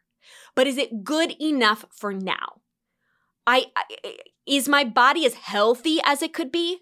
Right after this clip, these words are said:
No. Again, I, I wanna point these things out because these are the games we play with ourselves,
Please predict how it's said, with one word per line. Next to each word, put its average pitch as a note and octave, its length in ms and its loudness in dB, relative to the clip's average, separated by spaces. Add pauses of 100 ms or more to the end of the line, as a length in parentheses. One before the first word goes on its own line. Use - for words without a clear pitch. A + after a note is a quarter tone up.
No. F#4+ 440 4
Again, C4 340 2
I, C4 160 4
I C4 60 4
wanna D4+ 280 2
point F4 200 -4
these D#4 140 -2
things C#4 160 -6
out C4 200 2
because B3 320 -2 (460)
these D4 200 2
are E4+ 60 2
the C4+ 100 -2
games B3 440 0
we A3 120 -4
play A3+ 300 0
with G#3 180 -2
ourselves, - 760 -10